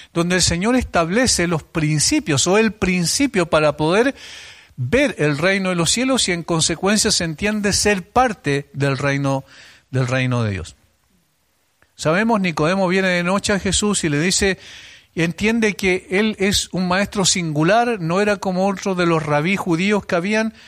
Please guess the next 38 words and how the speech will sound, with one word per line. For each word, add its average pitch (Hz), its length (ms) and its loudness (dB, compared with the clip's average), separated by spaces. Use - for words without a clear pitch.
siendo 170 380 0
Nicodemo 160 560 0
de, 127 240 -2
de 120 180 -4
incluso 135 500 -2
del, 123 120 0
del 117 160 -2
mismo 156 340 -2
Sanedrín, 143 580 0
probablemente, 185 840 -2
viene 190 320 0
y 202 40 0
reconoce 165 580 -2
que 165 100 -4
Jesús 160 440 -4
es 151 120 -2
distinto 208 520 -4
y 160 80 -4
que 131 120 -2
Dios 147 280 0
está 127 280 -4
con 180 180 -2
él. 190 160 0
Pero 196 240 4
el 190 100 2
Señor 196 320 0
no 226 160 2
sigue 285 300 2
la 180 100 2
conversación 165 680 0
de 175 80 -2
Nicodemo, 160 460 0
eso 185 140 -4
está 160 160 -4
en 147 80 0
el 160 40 -2
versículo 190 480 0
dos, 185 280 0